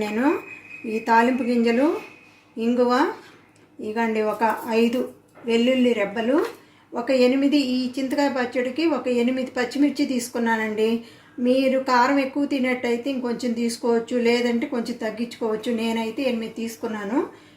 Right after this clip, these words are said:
ఇగండి మీడియం సైజు రెండు టమాటాలు, రెండు ఎండుమిర్చి,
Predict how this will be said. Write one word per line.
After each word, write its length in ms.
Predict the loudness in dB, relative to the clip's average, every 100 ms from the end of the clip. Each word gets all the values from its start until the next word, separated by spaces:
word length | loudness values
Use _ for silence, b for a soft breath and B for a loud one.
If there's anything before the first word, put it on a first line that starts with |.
| B
ఇగండి 400 | -4 0 2 4
మీడియం 380 | 4 4 2 0
సైజు 420 | 0 0 2 0
రెండు 400 | 2 0 0 0
టమాటాలు, 840 | 0 -2 0 0 0 0 0 -2 B B B B
రెండు 200 | -2 2
ఎండుమిర్చి, 800 | 4 4 2 2 0 0 0 -2